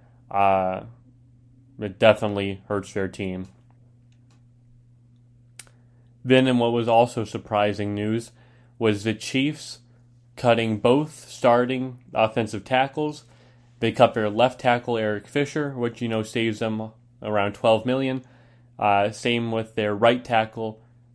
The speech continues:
Mitchell Schwartz, uh, in what was huge, huge news,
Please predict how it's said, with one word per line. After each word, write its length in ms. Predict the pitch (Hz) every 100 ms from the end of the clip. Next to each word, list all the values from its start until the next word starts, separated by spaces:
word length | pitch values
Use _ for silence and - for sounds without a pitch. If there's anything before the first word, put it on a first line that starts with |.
| _ -
Mitchell 440 | 113 120 - 110
Schwartz, 680 | - - 156 175 160 - - _ _ _ -
uh, 300 | 113 110 107 - _ _ _ -
in 220 | 120 117
what 200 | 117 117
was 400 | 117 110 110 - _
huge, 880 | - - 151 165 151 143 127 - _ _ _ _ _
huge 500 | - 151 147 131 113
news, 460 | 113 107 107 104